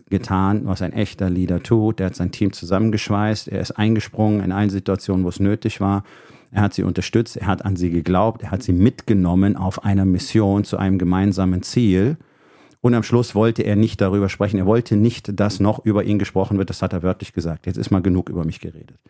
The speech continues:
Das ist Leadership. So, die einen werden Weltmeister und die anderen verschwinden in der Bedeutungslosigkeit. Tada, kann diese Episode hier beenden und mehr musst du auch nicht wissen.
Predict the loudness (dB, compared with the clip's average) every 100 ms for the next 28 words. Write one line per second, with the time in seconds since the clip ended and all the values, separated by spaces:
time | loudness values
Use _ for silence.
0 | _ -20 -20 -20 _ -2 0 -2 -6 -12
1 | -18 _ -2 0 0 0 0 -4 -10 -16
2 | -20 _ -2 -2 0 2 2 2 2 2
3 | 2 0 0 0 -2 0 2 2 2 -2
4 | 0 0 2 0 0 -2 -2 -6 -8 -14
5 | -16 -10 -8 -8 -14 -20 -20 _ -2 0
6 | 0 -6 -12 _ -2 2 2 0 2 2
7 | 2 2 2 0 0 -2 -2 2 4 4
8 | 4 2 0 0 0 2 0 -2